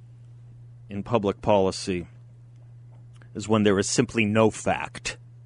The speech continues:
no argument that will satisfy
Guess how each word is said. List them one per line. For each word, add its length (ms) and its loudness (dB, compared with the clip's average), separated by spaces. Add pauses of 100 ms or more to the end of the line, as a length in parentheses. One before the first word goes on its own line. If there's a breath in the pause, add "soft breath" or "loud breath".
(1080)
no 460 4
argument 600 -2 (1120)
that 200 -2
will 120 -2
satisfy 840 -2